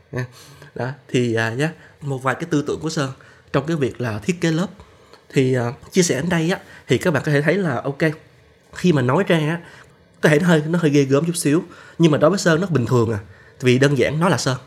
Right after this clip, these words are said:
thế thôi. Thì trở lại câu chuyện của các bạn nè, à, Sơn tin rằng á, các bạn, à, ở đây có nhiều bạn khi nghe podcast này á, các bạn đang có ấp ủ nhiều cái dự định cho mình lắm. Có thể là, ok, một, những bạn mà đã quyết đi theo con đường professional rồi thì không tính ha. Rồi,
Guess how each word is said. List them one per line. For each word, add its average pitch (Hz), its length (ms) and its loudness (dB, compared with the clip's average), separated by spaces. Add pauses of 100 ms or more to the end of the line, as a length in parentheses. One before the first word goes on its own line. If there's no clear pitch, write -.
(140)
thế 147 80 -2
thôi. 147 120 -2 (1000)
Thì 143 100 4
trở 143 140 2
lại 143 100 0
câu 143 100 -2
chuyện 120 120 -2
của 131 80 -4
các 165 80 -4
bạn 127 200 -4
nè, 123 80 -2 (380)
à, 123 160 -2
Sơn 151 180 0
tin 151 180 0
rằng 123 240 -2
á, 170 100 -4 (240)
các 180 180 -2
bạn, 113 280 0
à, 113 140 -4 (100)
ở - 160 -6
đây - 80 4
có 185 100 0
nhiều 156 180 2
bạn 101 180 -4
khi 147 120 -2
nghe 143 140 2
podcast 151 300 -4
này 120 180 0
á, 143 120 -4
các 175 100 0
bạn 123 120 0
đang 135 100 -4
có 156 120 -4
ấp 175 160 -4
ủ 127 320 -4
nhiều 135 340 4
cái 147 160 -2
dự 139 100 2
định 117 160 -4
cho 143 80 2
mình 123 200 -2
lắm. 190 120 0 (800)
Có 175 80 -2
thể 170 140 -4
là, 135 120 2
ok, 120 240 0
một, 160 260 -2
những 143 200 2
bạn 123 220 -4
mà 117 240 -2 (220)
đã 120 100 0
quyết 147 340 0
đi 147 220 4
theo 143 100 2
con 139 180 -2
đường 110 260 0 (160)
professional 131 480 0
rồi 113 160 0
thì 110 40 -2
không 139 160 -2
tính 147 200 -2
ha. 190 180 -2 (360)
Rồi, 120 140 -4